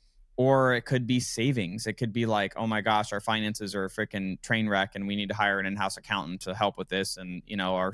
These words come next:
that's a mess, right? So it's, you wanna look at these things and, you know, um, on each individual role of, like, what would that impact be, one to five?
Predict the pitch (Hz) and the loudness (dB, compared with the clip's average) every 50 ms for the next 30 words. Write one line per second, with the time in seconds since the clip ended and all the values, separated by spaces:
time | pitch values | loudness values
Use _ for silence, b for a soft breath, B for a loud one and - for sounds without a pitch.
0 | - - - 101 101 - - 98 87 80 - - - - 101 98 101 B B B | -4 -2 -2 -2 0 -2 -4 -6 -6 -4 -6 -6 -6 -4 -2 -2 -2 B B B
1 | B B - - 135 135 123 - - 139 139 156 175 196 190 175 156 156 165 170 | B B -2 0 0 0 0 0 0 2 4 4 4 4 4 2 2 2 2 2
2 | - 170 147 139 131 - 131 131 127 120 - - 131 127 123 123 120 113 110 113 | 2 2 2 2 2 2 0 -2 -2 -2 -2 -2 0 0 2 0 0 -2 -2 -4
3 | 107 104 107 - - 117 110 110 107 107 - b b b b b b - 107 110 | -4 -4 -6 -6 -4 -2 0 2 0 0 -2 b b b b b b -2 0 0
4 | 104 101 95 92 92 95 95 98 - 117 123 123 - 143 151 143 - - 143 135 | 2 2 2 2 0 0 -2 0 2 2 2 2 2 0 0 0 0 0 0 0
5 | 127 127 123 113 - 113 107 107 135 147 147 131 110 120 107 101 101 113 135 139 | 0 0 0 0 -2 -2 0 2 2 4 4 2 2 0 0 0 0 2 2 2
6 | 143 92 127 131 123 120 117 110 - - 120 123 123 127 113 107 104 - - 110 | 2 2 0 0 2 2 0 0 0 0 -2 0 2 4 4 4 4 2 -4 -4
7 | 98 107 104 101 98 101 113 117 131 143 139 - 135 107 101 104 123 147 - | -2 0 0 0 0 2 2 2 2 0 0 0 0 2 2 2 0 -2 -4